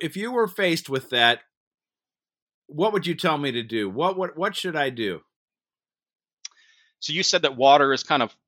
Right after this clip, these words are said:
Speaker 2: pooling in that area after heavy precipitation events?
Speaker 1: Definite-, it's definitely clay. You know, it, I can, I can get that grass to grow with a, with a, a, a fall sowing, and looks great in the spring. But as soon as things dry out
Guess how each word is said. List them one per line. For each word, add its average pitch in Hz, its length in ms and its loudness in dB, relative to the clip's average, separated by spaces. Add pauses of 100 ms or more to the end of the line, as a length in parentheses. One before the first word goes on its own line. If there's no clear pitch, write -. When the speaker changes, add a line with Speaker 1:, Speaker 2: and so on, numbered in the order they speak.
(160)
Speaker 2:
pooling 175 400 -2
in 170 120 -2
that 170 220 0
area 175 360 0
after 143 280 -2
heavy 139 220 -2
precipitation - 760 -4
events? 156 540 -6 (140)
Speaker 1:
Definite-, 143 380 -2
it's 113 140 -16
definitely 139 580 -4
clay. 110 440 0
You 90 140 -4
know, 107 300 -2
it, 104 220 -14 (220)
I 110 120 -4
can, 113 300 -12
I 104 80 -6
can 107 180 -12
get 143 200 -4
that 143 180 -4
grass 135 340 0
to - 80 -16
grow 123 580 -4 (200)
with 107 180 -6
a, 101 160 -6
with 104 160 -6
a, 101 220 -6 (100)
a, 92 40 -8 (340)
a 92 40 -18
fall 131 360 -2
sowing, 117 640 -4 (640)
and 104 320 -4
looks 107 200 -8
great 127 280 0
in 131 80 -4
the 123 80 -8
spring. 120 380 -4
But 101 120 -6
as 101 120 -8
soon 139 200 -8
as 139 160 -6
things 131 240 -8
dry 123 340 2
out 104 320 0